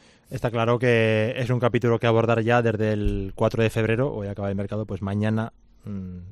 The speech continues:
es el objetivo de Martín González de aquí a junio, cerrar el mayor número de futbolistas posibles.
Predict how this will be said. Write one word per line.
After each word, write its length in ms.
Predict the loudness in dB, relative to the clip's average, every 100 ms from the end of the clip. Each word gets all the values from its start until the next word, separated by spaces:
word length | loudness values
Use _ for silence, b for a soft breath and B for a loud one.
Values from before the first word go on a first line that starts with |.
| -14
es 120 | -8
el 100 | -6
objetivo 380 | -4 -4 -4 -4
de 240 | -4 -4 -4
Martín 260 | -6 -4
González 240 | -4 -2 -4
de 40 |
aquí 160 | -6 -8
a 60 |
junio, 320 | -6 -6 -6 -6
cerrar 400 | -6 -4 -4 -6 b b b b b
el 80 | -8
mayor 180 | -4 -2
número 200 | -2 -2
de 80 | -2
futbolistas 400 | -2 -4 -4 -4
posibles. 440 | -2 0 0 -2